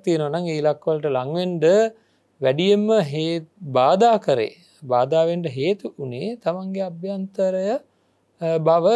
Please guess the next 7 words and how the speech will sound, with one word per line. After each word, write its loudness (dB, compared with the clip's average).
තේරුම් 4
ගන්න. -2
බාහිරෙන් 0
එන -6
බාධාවල් -2
මැඩ -6
ගන්න -6